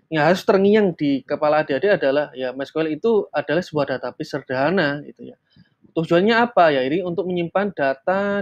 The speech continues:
dari misal official websitenya universitas misal. Nah, ini untuk menyimpan daftar dosen, daftar fakultas, daftar mahasiswa, data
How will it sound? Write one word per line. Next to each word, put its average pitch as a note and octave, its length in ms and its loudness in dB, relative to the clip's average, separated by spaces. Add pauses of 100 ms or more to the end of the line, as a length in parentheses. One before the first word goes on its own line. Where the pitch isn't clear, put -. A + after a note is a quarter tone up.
dari D3+ 480 0
misal D3+ 640 0
official D3 400 -4
websitenya C#3 560 -6
universitas C#3+ 720 -4
misal. A#2+ 320 -14 (960)
Nah, - 240 -18 (160)
ini D#3+ 160 0
untuk D#3+ 160 2
menyimpan D3 320 2
daftar C#3 320 0
dosen, D#3+ 560 4
daftar C3+ 320 -2
fakultas, D#3+ 760 2
daftar B2 380 -10
mahasiswa, D#3 640 -4
data C3 240 -8